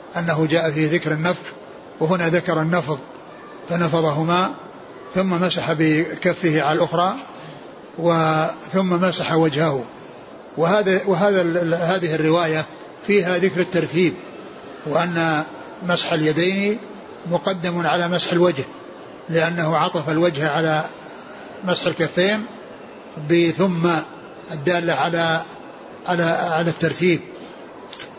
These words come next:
لكن يعني هذا اللفظ يعني جاء عن، آه، يعني فيه لفظ آخر عن أبي معاوية عن الأعمش أن، أن، أنه، آه، قدم أو أنه ذكر ال-، الوجه أولا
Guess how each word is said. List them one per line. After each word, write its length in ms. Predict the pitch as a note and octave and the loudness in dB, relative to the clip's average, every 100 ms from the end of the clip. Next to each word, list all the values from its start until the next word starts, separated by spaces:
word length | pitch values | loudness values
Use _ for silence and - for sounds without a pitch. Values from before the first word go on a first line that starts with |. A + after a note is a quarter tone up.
| - - | -18 -4
لكن 400 | F3+ G#3 F#3 F3+ F#3 - - - - - | 2 2 2 -2 -2 -12 -16 -18 -14 -6
يعني 180 | D#3+ E3 | -2 2
هذا 300 | D#3+ G#3 F3+ | 2 4 4
اللفظ 360 | F#3 F#3 F3+ F3 - - - | 4 2 0 -2 -6 -14 -2
يعني 300 | E3+ D#3+ D#3+ | 0 0 0
جاء 180 | E3+ A3+ | 2 4
عن، 320 | E3 F3 D#3+ F#3 | 4 0 -2 -2
آه، 400 | F3+ E3 D#3+ D#3 D#3+ - - - | 2 2 4 2 -2 -14 -14 -4
يعني 240 | D#3+ E3 C#3 | 0 0 4
فيه 280 | F3+ D#3 | 4 4
لفظ 140 | E3+ F3+ F3 | 2 0 2
آخر 380 | F#3 E3 D3+ D#3+ - - - | 2 2 0 0 -6 -16 -8
عن 120 | E3 E3 | -2 0
أبي 180 | D#3+ | 2
معاوية 520 | D#3+ D3+ E3 E3+ D#3+ D3+ | 2 0 2 4 4 4
عن 240 | C3+ D#3 | 2 -2
الأعمش 560 | D3+ D#3+ F3+ G#3+ - - - - - - - | 0 0 2 2 2 -4 -12 -18 -18 -10 -4
أن، 220 | F3+ F3 F3 E3 D#3+ D#3+ - - E3+ | -2 2 2 4 2 0 -10 -8 -4
أن، 200 | F3 F3 | 0 0
أنه، 640 | F3+ F3 F3 D#3+ E3+ E3+ F3 | 0 0 2 4 6 4 4
آه، 760 | E3+ D#3+ D#3 D#3 D#3+ E3+ F3 | 4 6 6 4 2 0 -2
قدم 480 | E3 G#3+ E3 E3+ D#3+ D#3 D3+ - - - | 0 0 0 0 2 2 -2 -10 -10 0
أو 140 | F3 | 2
أنه 360 | F3 F3 E3+ F#3 | 4 2 4 4
ذكر 520 | F3+ F#3+ F3+ G#3 F#3 E3 D#3+ F#3 | 4 2 2 2 4 4 2 2
ال-، 240 | D#3+ D#3+ F3 | 0 2 2
الوجه 380 | E3 F3 D3+ C#3+ | 4 4 4 2
أولا 440 | F3 F#3+ G3+ A#3 | 4 4 4 2